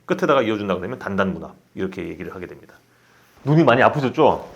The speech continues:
아, 하여튼 굉장히 쉽지 않은 그 수술입니다.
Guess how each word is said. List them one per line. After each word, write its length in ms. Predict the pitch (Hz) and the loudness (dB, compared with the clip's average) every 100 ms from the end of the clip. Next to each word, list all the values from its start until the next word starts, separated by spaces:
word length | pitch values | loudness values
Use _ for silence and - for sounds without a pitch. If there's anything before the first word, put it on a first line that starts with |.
| - | -8
아, 400 | 104 104 107 104 98 | 4 6 8 6 4
하여튼 480 | 120 123 107 90 - - - - - | -2 -2 -4 -6 -10 -20 -20 -20 -2
굉장히 500 | 131 139 147 135 117 | 2 4 4 2 0
쉽지 300 | 190 175 175 | -2 0 2
않은 580 | 135 131 117 98 82 85 | 4 2 0 -4 -6 -8
그 540 | 95 82 80 78 82 101 | -8 -6 -6 -8 -12 -14
수술입니다. 880 | 117 117 98 92 82 82 80 78 | -12 -8 -6 -4 -4 -6 -10 -18